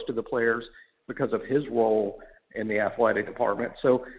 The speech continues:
that's been replaced. The strength and conditioning has been improved. Um, so th-, there, this is just win-win for Alabama, and Scott's issues and problems are Georgia's problems. Um, but I, I don't think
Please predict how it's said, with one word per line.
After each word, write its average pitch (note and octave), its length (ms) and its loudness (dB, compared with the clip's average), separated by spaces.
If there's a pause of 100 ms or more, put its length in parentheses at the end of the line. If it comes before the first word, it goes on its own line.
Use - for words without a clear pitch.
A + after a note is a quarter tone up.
(180)
that's D#3+ 280 4
been D#3 180 2
replaced. C#3+ 580 0
The A#2+ 100 0
strength C#3 340 -2
and A2 140 -8
conditioning D3 440 -2
has A2 100 -4
been A#2+ 180 -2
improved. E3+ 960 2 (540)
Um, B2 380 2 (1000)
so D#3 380 4
th-, F3+ 180 0
there, G3 180 4 (220)
this G#3+ 160 2
is G#3+ 120 -2
just F#3 180 -4
win-win D3 560 4
for B2 120 2
Alabama, G#2+ 640 0
and A2 320 -4
Scott's C3+ 360 2 (100)
issues B2+ 580 -4
and A#2 120 -10
problems B2+ 520 2
are A#2 380 0
Georgia's C#3+ 400 2
problems. G2+ 460 -2 (560)
Um, A#2 300 0 (600)
but B2 280 2
I, C3 260 4
I D3+ 40 4
don't D#3 240 -2 (120)
think A#2+ 200 -8